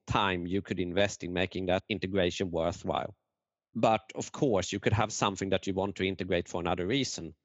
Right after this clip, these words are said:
So for example, if you have problem with the inconsistency, if there are users complaining about the fact that they get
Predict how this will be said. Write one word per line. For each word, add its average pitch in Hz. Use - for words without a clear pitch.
So -
for -
example, 92
if 90
you 104
have -
problem 101
with 87
the 87
inconsistency, 92
if -
there 95
are 87
users 104
complaining 95
about 87
the 85
fact -
that 87
they 87
get 87